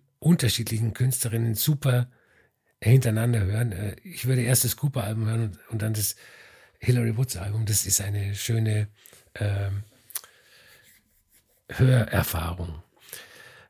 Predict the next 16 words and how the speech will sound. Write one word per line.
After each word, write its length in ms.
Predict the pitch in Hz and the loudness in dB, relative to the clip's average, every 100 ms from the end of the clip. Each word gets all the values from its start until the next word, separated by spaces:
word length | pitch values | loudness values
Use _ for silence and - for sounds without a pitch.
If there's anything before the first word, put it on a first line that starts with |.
| _ _ - | _ _ -2
Zweitausendzwanzig 920 | 131 135 147 131 - 123 147 - - | 2 4 6 4 4 2 2 0 2
kam 180 | 131 | 2
dann 100 | 120 | 4
das 160 | 120 - | 2 2
zweite 400 | - 127 139 104 | 2 2 2 0
Album 340 | 101 110 117 | 0 0 0
Birthmarks, 880 | 107 120 123 107 85 98 131 - - _ - - - - - - _ _ _ _ - | 0 0 0 0 -2 -4 -4 -6 -6 _ -20 -20 -20 -20 -20 -20 _ _ _ _ 0
ähm, 480 | 117 117 120 - - _ _ - - | 2 4 2 0 -10 _ _ -20 -18
und 460 | - 135 139 - - _ | 2 4 4 2 -12 _
eine 240 | 120 123 123 | 0 2 4
erste 320 | 123 127 107 | 4 4 4
Veränderung 400 | 120 120 120 113 | 2 2 2 0
im 100 | 107 | 0
Sound. 460 | - 87 85 85 | -2 -4 -6 -6
Auf 120 | 107 - | -8 0
dem 280 | 123 110 | 0 0